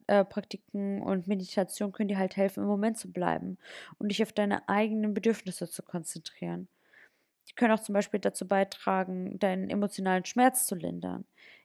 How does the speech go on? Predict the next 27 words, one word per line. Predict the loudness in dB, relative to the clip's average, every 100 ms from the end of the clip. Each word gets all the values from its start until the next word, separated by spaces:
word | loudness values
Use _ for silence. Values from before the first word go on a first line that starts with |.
| _
je | 2
nachdem, | 2 2 2
was | 2 2
du | -4
gerade | -2 -2 -2
brauchst. | -6 _ -6 -6 -4
Um, | -4 -4
um, | -4 -6 -6 _ -10
es | -8 -2
gibt | -2
so | 2 0
viele | 0 -2
Meditationen, | -2 0 -2 -2 -4 -4 -4 -2 -4 -8 -20 -20 -4
ob | -2 -2
im | -4 -4 -6 _ -20 -8
Spotify | -8 2 4 4 -2 0 4 4
selbst, | 4 2 4 0 -4 0
YouTube | 0 0 -6 -4
oder | 2 2
so, | 0 -4
gib | -2 -2
das | 2 2 2
ein, | 2 0 2
was | -2
du | -4
gerade | -2 -2 -2
brauchst. | -2 0 0 -2 -8 -16